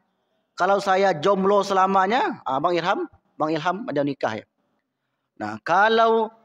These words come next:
miskin, kalau bodoh selamanya, tetap bodoh selamanya. Jadi tidak ada usaha. Manusia itu seperti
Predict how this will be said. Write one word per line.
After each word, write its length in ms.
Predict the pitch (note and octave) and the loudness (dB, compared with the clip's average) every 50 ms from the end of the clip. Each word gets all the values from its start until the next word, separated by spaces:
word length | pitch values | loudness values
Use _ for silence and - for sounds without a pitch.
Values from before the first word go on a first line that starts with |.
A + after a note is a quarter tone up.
| _ _ _ _ _ _ _ _ _ _ _ - | _ _ _ _ _ _ _ _ _ _ _ -2
miskin, 520 | E3 A3 B3+ A#3 - - - A#3+ B3+ A#3 - | 0 0 0 0 -4 -6 -4 -4 -4 -2 0
kalau 240 | A#3+ A#3 B3 A#3+ | 0 2 2 2
bodoh 320 | - A#3+ C4 B3+ A3+ C4+ B3+ | 2 2 2 4 4 2 0
selamanya, 520 | B3+ B3+ B3 B3 B3+ A#3+ C4+ D4 D4+ - | 0 2 2 2 2 2 2 0 0 0
tetap 240 | C4+ B3+ C4 G#3+ G3 | -2 0 -2 -2 0
bodoh 200 | A3 A3+ A3 A3 | 0 0 2 0
selamanya. 600 | G#3+ A3+ G#3 G3+ G#3 G#3+ G#3+ G#3 G3+ F#3+ F#3+ - _ _ _ _ _ _ | 0 0 0 0 2 2 0 0 0 -2 -2 -4 _ _ _ _ _ _
Jadi 280 | - F3 F#3+ G#3+ D4+ D4+ - | -4 -2 -2 0 0 -2 -2
tidak 240 | C#4 B3 A3 A#3+ - | -2 0 0 0 0
ada 440 | - G#3+ A3 F#3+ A#3 C4+ C#4+ A#3 - | 2 0 0 2 2 0 0 0 -2
usaha. 400 | G#3+ G#3+ G#3+ G#3+ G3 F3+ F3 F3 | -2 -4 -4 -4 -4 -4 -6 -6
Manusia 480 | F3+ G3 A3 A3+ A#3 A3 - B3+ A#3 A#3+ | -2 -2 0 0 0 -2 0 0 -2 0
itu 160 | A#3 C4+ C4+ | 0 -2 -4
seperti 960 | - - B3+ B3 - B3 B3+ A#3+ B3 B3 - C4 C#4 C#4+ C#4 B3 - - - | -4 -4 -6 -4 -2 0 0 0 0 -4 -4 -2 0 0 0 -2 -4 -8 -14